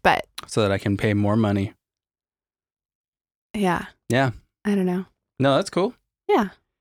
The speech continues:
Speaker 2: Have you ever thought about this saying, "One thorn of experience is worth a whole wilderness of warning"? James Russell Lowell.
Speaker 1: Is that your next question?
Speaker 2: Yeah,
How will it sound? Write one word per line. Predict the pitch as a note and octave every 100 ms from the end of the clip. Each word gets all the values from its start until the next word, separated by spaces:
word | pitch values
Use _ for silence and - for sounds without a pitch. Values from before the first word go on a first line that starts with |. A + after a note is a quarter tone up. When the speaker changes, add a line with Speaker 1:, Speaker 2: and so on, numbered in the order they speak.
| _ -
Speaker 2:
Have | C3+
you | E3+
ever | F3
thought | F3 D#3
about | C#3 B2+
this | C3+ -
saying, | G2 F#2 F2+ G#2 _ _ _ _ _ _ _ _ _ _ _ -
"One | A#2 C3+ F3 G3+ - _ _ -
thorn | F#3 A2 E2+ G2 G2+ - _
of | A#2+ A#2
experience | A2+ - D3+ A#2+ F#2+ G2+ - -
is | A#2+ A#2
worth | G#2+ G#2+ A2 - _ _ -
a |
whole | A2+ - B2+ E3
wilderness | E3+ D3+ G#2+ F#2+ F#2+ - - _ _ _ _ -
of | A#2+ A2+
warning"? | G#2+ A2+ G2+ F2+ G2 _ _ _ _ _ _ _ _ _ _ - - _ -
James | A#2 G#2+ G#2
Russell | G#2 - A#2+ - -
Lowell. | A#2 A2+ G2 - - _ _ -
Speaker 1:
Is | A#3+ A3+
that | G#3+
your | G#3+
next | G#3+ - -
question? | - F#3+ - A#3+ C4+ _ _ _ -
Speaker 2:
Yeah, | D3+